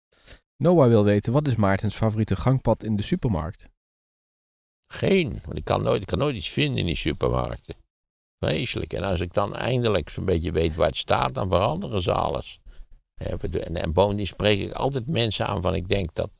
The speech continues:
Speaker 2: dat lijken me typische vakkenvullers en dan zijn ze gepikeerd, want dat zijn het ook klanten.
Speaker 1: <laughs>
Speaker 2: Nee, ik ben geen vakkenvuller. Dus ik, ik heb geen idee.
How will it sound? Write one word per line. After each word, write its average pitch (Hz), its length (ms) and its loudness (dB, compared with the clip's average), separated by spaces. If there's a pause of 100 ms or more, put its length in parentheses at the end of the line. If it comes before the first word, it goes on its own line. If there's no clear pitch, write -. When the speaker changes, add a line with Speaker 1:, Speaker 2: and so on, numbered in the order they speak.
(380)
Speaker 2:
dat - 260 -8
lijken 78 280 -2
me 67 140 -6
typische - 480 -4
vakkenvullers - 720 0
en 113 100 -2
dan 85 120 -4
zijn 90 240 -2
ze 87 100 -4
gepikeerd, 101 640 -4
want 107 160 -4
dat 101 100 -6
zijn 107 180 -4
het 101 140 -4
ook - 180 -4
klanten. 127 500 0 (120)
Speaker 1:
<laughs> - 340 -2 (140)
Speaker 2:
Nee, 131 160 2
ik 127 180 -2
ben 143 180 0
geen 131 180 0
vakkenvuller. - 840 -4 (1500)
Dus 90 120 -2
ik, - 160 -2
ik - 200 -2
heb - 200 -2
geen 60 280 -2
idee. 123 480 2